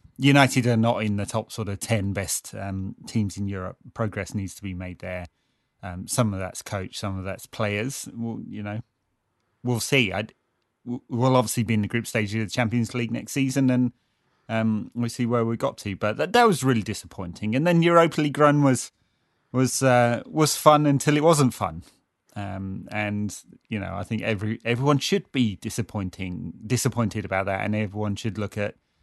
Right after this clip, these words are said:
the mistakes made in that and ask some bigger questions, um, about what it means, for sure. So, you know, what do you, what do you,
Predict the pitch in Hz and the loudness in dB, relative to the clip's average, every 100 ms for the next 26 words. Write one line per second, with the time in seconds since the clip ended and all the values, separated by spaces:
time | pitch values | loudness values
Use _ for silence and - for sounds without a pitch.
0 | _ - 110 104 - 104 - - 104 104 | _ -6 -2 -2 -2 -6 -4 -2 -2 -2
1 | 104 101 104 104 _ 120 101 101 104 - | -2 -2 -2 -4 _ -8 -6 -4 -4 -4
2 | 107 113 110 104 117 - - 98 98 - | -6 -4 -6 -6 -6 -8 -8 -8 -8 -12
3 | - 104 92 92 - 101 98 104 101 107 | -14 -12 -10 -12 -14 -12 -8 -6 -6 -6
4 | 107 120 90 80 - _ 107 - 123 85 | -4 -4 -4 -8 -16 _ -12 -4 -2 -2
5 | 82 120 101 _ - 175 180 185 220 233 | -2 -2 -2 _ 4 6 8 8 6 6
6 | 226 202 202 | 6 6 6